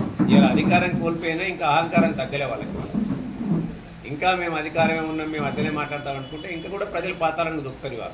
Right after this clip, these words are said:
ఇప్పటికైనా ప్రజలు ఇచ్చిన తీర్పుతోని బుద్ధి తెచ్చుకొని ప్రజల అవసరాలకు అనుగుణంగా ప్రతిస్పందించు, ప్రతిస్పందిస్తూ రేపు పొద్దున ఉన్నది ప్రజా సమస్యలు. ఇప్పుడు వరదలు వచ్చినాయి, ఖమ్మం పోయి పని చేయని ఏమన్నా వద్దన్నారా? నేను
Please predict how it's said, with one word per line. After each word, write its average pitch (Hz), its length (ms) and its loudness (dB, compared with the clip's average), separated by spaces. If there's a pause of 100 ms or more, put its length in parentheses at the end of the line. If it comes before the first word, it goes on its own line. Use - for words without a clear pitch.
(240)
ఇప్పటికైనా 151 680 -4 (440)
ప్రజలు 135 260 -4
ఇచ్చిన 165 220 -6
తీర్పుతోని 147 580 -6
బుద్ధి 127 300 -6
తెచ్చుకొని 143 500 -2 (960)
ప్రజల 135 240 0
అవసరాలకు 156 540 4
అనుగుణంగా 143 600 -4 (500)
ప్రతిస్పందించు, 165 840 -4 (260)
ప్రతిస్పందిస్తూ 151 800 -4 (440)
రేపు 131 140 -4
పొద్దున 160 300 -4
ఉన్నది 185 440 -2 (460)
ప్రజా 151 360 0
సమస్యలు. 170 480 -2
ఇప్పుడు 147 240 -6 (300)
వరదలు 160 300 0
వచ్చినాయి, 175 280 -2
ఖమ్మం 170 360 -4
పోయి 175 120 -2
పని 156 260 -4
చేయని 170 180 -2
ఏమన్నా 147 220 -2
వద్దన్నారా? 131 360 -2
నేను 123 560 -10